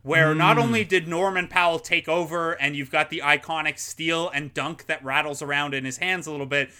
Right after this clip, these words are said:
Speaker 1: you also have Frank Vogel sitting his three best players for way too long, allowing the Raptors to kinda come <laughs> back and take control of that game.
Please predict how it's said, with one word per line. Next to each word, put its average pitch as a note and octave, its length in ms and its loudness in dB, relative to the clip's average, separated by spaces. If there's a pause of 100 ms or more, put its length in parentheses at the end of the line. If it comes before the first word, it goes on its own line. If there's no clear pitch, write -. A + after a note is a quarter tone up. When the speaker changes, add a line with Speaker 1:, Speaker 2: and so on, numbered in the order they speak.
(180)
Speaker 1:
you F#3 220 0
also A3+ 260 2
have G#3 160 2
Frank F3+ 300 0
Vogel D#3 360 0
sitting D#3 440 -2
his D3+ 200 -4
three D3+ 200 -4
best C#3 280 -2
players D3+ 380 0
for C#3+ 160 -6
way C3 240 0
too C3 240 -8
long, B2 500 -4 (300)
allowing D3+ 460 2
the C#3 60 -4
Raptors C3+ 440 -4
to C3+ 60 -16
kinda C3 220 -2
come C3+ 240 -6
<laughs> - 20 -4
back C3 240 -2
and C3 100 -10
take C3+ 160 -4
control C3 300 -8
of C3 60 -4
that B2 140 -4
game. D#3 260 2